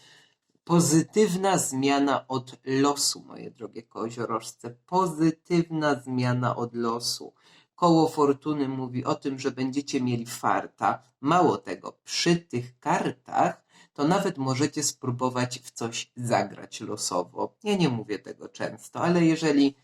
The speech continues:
lubicie, y, to możecie sobie w październiku pozwolić. Szczególnie, słuchajcie, dziesiątego października. Koziorożce dziesiątego października mogą zagrać w jakieś gry liczbowe, gdyż dziesiątego października będą miały farta.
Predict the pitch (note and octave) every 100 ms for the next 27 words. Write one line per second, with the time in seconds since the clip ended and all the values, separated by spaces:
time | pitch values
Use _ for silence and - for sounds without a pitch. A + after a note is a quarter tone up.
0 | _ _ D3+ E3+ E3+ E3+ - E3 D3 -
1 | _ _ _ _ A#2+ A#2+ A#2 A#2 A#2 A#2+
2 | F#3 D#3+ C3+ B2+ A#2+ A#2 A2 A2+ G#2+ _
3 | A#2 B2 B2 A#2 A#2 - G#2+ - A2+ -
4 | - F#2+ D#3+ F3 - - - - C#3+ B2+
5 | D3+ G#3 G#3+ G#3 G3 - C3 B2 D3 D3+
6 | - D3+ C3+ B2 - A3+ A3+ - E3+ D3
7 | - C3+ B2+ B2 - A2+ G#2+ - - A2+
8 | G#2+ G2+ G2 _ G#2+ G#2 - _ _ D#3
9 | C3 D3 C#3 E3+ G3+ - - C#3 C3 C3+
10 | C#3 B2+ E3+ E3 E3 C#3+ C3+ C3+ C#3 E3
11 | E3+ D3+ D3+ D3 C#3+ D3 C#3+ D3 C3+ C3+
12 | C#3 C3 - - C#3+ C#3+ C3 B2+ B2 F#3
13 | A2 C3 - C3 C#3 C3 C#3+ C#3 C#3 C#3
14 | C#3+ C#3+ C#3 C3 B2+ C3 C#3+ C#3+ C3 B2+
15 | B2+ C3 G2+ F#2+ - D3 E3 - F#2+